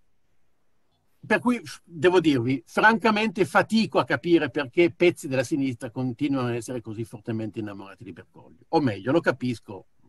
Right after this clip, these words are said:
ma mi spiego meglio. Allora, di Bergoglio do-, dobbiamo dimenticare mai due cose fondamentali. Uno, che è un papa. Due, che è un gesuita.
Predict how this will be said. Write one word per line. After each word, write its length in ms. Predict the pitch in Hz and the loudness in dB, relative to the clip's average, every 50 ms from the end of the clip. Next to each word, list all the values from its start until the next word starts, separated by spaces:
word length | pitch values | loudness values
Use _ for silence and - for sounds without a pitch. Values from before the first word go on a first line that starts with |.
| _ _ _ _ _ _ _ _ _ _ - - - - - | _ _ _ _ _ _ _ _ _ _ -20 -20 -20 -18 -14
ma 260 | 110 107 110 113 117 - | -10 -6 -6 -4 -4 -2
mi 140 | 127 139 | -2 -2
spiego 300 | 127 - - 131 117 95 | -2 -2 -2 -4 -4 -4
meglio. 300 | 92 87 87 - - - - - - - - - - _ _ _ _ _ _ _ _ _ _ | -6 -10 -14 -16 -20 -20 -20 -20 -20 -20 -20 -20 -20 _ _ _ _ _ _ _ _ _ _
Allora, 280 | - 202 185 160 139 151 | 4 6 6 6 6 4
di 140 | 151 202 185 | 2 4 6
Bergoglio 380 | 220 233 185 170 226 220 202 | 6 6 6 6 4 4 4
do-, 120 | 175 170 156 | 4 2 2
dobbiamo 440 | 147 147 160 143 151 156 151 151 | 2 0 0 2 2 2 2 0
dimenticare 460 | 156 151 147 131 - 156 120 160 147 139 | 0 -2 -2 -4 -6 -4 0 0 2 2
mai 200 | 135 147 143 135 | 2 2 2 0
due 200 | 117 120 127 - | 0 -2 -4 -4
cose 300 | - 104 90 - - 92 | -6 -10 -14 -14 -16 -18
fondamentali. 680 | - 95 90 85 82 85 85 - _ - - _ _ _ _ _ _ - | -18 -18 -20 -18 -18 -20 -20 -20 _ -20 -20 _ _ _ _ _ _ 4
Uno, 320 | 233 254 277 254 247 220 | 8 8 10 10 8 6
che 120 | - 165 | 4 4
è 40 | 139 | 2
un 160 | 127 120 120 | 2 2 0
papa. 460 | 110 - 101 82 - - - - - - _ _ _ _ _ _ _ _ _ _ _ _ _ _ _ _ _ _ _ _ _ _ _ _ _ | -2 -4 -8 -10 -10 -12 -20 -20 -20 -20 _ _ _ _ _ _ _ _ _ _ _ _ _ _ _ _ _ _ _ _ _ _ _ _ _
Due, 400 | - 151 139 214 220 214 226 233 | -4 2 4 4 6 8 8 6
che 140 | - - 175 | 8 8 6
è 20 | |
un 120 | 160 160 160 | 6 6 4
gesuita. 640 | 139 139 113 113 95 90 82 - _ _ - - | 2 0 -4 -6 -8 -10 -14 -18 _ _ -20 -20